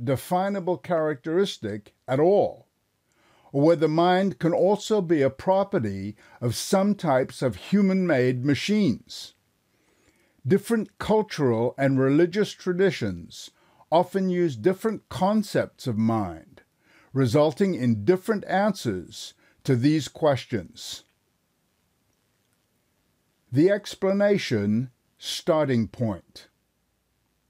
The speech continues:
The explanation has no intention of joining this cacophony. I am not here to argue about or refute each of these claims. We are going to start with a clean slate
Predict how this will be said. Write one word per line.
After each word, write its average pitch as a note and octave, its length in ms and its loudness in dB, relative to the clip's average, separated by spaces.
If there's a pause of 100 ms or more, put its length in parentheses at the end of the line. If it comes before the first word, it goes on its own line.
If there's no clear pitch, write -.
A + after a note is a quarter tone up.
(840)
The D#3+ 120 4
explanation G3+ 1120 -2 (140)
has C3 220 0
no D#3 420 2
intention F#3 760 -2 (100)
of G2+ 260 -6
joining A#2 680 0 (180)
this B2+ 220 -2
cacophony. B2+ 800 -4 (1160)
I C#3 160 2
am D3 220 4
not F#3+ 280 2
here F#3+ 320 2
to C#3 280 -4
argue E3 480 2
about D3+ 640 0 (280)
or C3 160 2
refute D3+ 600 0 (120)
each F3+ 300 -2
of D3 200 -6
these F3 260 -4
claims. - 880 -4 (880)
We D3+ 160 4
are D#3+ 60 4
going E3 300 2
to D#3 100 0
start F#3 520 0
with B2 160 -2
a A2+ 80 -2
clean G3+ 460 0
slate D#3 720 -2